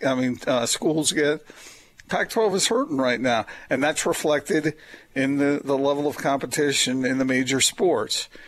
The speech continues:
I can't speak to water polo and, uh, fencing and rowing and stuff like that,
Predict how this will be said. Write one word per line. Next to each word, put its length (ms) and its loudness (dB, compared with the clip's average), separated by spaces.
I 100 -2
can't 280 0
speak 340 -2
to 80 -2
water 360 4
polo 680 4
and, 260 -2
uh, 120 4
fencing 600 0
and 140 -2
rowing 420 2
and 140 -4
stuff 240 0
like 220 -2
that, 300 2